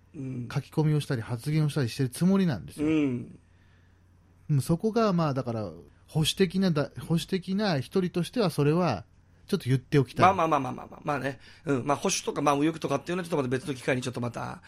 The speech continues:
Speaker 2: うん。
Speaker 1: あの、整理して
Speaker 2: そうですね。
Speaker 1: 話していこうと思うんだけれども。
Speaker 2: うん。
Speaker 1: まあ、とにかく戦争は基本的には、もう起こしちゃダメなんだよ。
Speaker 2: ダメだよ。
Speaker 1: ね。
Speaker 2: うん。
Speaker 1: だけど、被害の規模っていうのかな。
Speaker 2: うん。
Speaker 1: うん。だから、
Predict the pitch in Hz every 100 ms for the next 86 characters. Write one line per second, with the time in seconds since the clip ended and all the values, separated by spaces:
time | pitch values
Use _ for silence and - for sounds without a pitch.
0 | - 135 123 123 120 113 143 117 - -
1 | 147 107 - 147 139 123 135 120 123 -
2 | 151 147 - - - 131 131 113 117 117
3 | - - - - 185 160 196 254 247 147
4 | 131 196 214 247 233 254 247 180 - 131
5 | 165 202 190 185 208 226 240 - - -
6 | - - - - - - 156 135 - 135
7 | 180 240 - 123 - 156 254 202 - -
8 | - - - 151 190 208 127 127 - _
9 | 185 214 262 - 143 113 - - 226 247
10 | 294 226 330 262 - _ _ 165 - -
11 | 269 - 254 151 135 - - 240 175 -
12 | - - - - 190 240 135 123 110 95
13 | 85 139 123 - 180 190 156 143